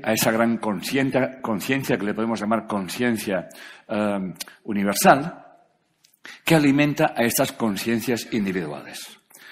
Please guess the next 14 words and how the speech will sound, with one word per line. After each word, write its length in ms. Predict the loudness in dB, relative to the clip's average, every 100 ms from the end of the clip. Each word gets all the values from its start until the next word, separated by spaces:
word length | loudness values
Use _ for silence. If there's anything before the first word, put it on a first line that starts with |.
| -20 -20 0
Esto, 480 | 4 4 4 2 2 -8 -20 _
eso 180 | -4 0
tiene 160 | 2 2
su 140 | 2
gracia. 500 | 0 0 0 -6 -12 -20 _ _ _ -20 -20 _
Eso 200 | -14 -6
tiene 200 | -4 -4
su 100 | -4
gracia. 420 | -8 -8 -10 -14 -16 -16 -16 -6
La 80 | 0
gracia 300 | 2 4 4
es 80 | 4
muy 160 | 2
simple. 420 | 4 4 4 -2